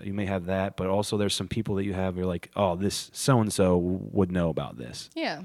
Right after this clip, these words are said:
Speaker 2: they're, like, more, more profound in those subjects.
Speaker 1: Right. So it's like something comes out in this sort of entertainment or this sort of music, and you're like, "Oh, it makes you think of someone like that." That's the one. Uh, there's a few beautiful things about so, about texting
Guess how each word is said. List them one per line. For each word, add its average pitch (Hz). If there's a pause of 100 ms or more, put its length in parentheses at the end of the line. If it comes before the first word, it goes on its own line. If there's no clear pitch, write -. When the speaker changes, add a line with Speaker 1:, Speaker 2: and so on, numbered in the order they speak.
Speaker 2:
they're, 214
like, 196
more, 180 (480)
more 196
profound 180
in 170
those 156
subjects. -
Speaker 1:
Right. 92 (140)
So -
it's -
like 104
something 123
comes 113
out 107
in 95
this 107
sort 110
of 104
entertainment 104
or 90
this 101
sort 107
of 95
music, 120 (300)
and 104
you're 101
like, 95
"Oh, 104
it 95
makes 101
you 101
think 98
of 92
someone 92
like 82
that." 85 (180)
That's 175
the 160
one. 117
Uh, 95
there's 113
a 135
few 117
beautiful 87
things 87
about 82
so, - (100)
about 90
texting 85